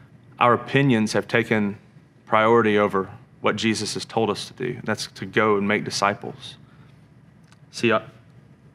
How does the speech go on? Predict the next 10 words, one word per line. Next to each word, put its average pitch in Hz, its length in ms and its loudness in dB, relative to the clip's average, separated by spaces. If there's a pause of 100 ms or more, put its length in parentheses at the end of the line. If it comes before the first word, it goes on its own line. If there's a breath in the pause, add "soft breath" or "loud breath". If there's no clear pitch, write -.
(720)
our 113 100 0
self-righteousness 120 1040 2
is 95 140 -4
getting 110 300 -2
in 104 160 -2
the 101 80 0
way 104 200 4
of 95 120 -2
our - 60 -8
mission. 98 460 -4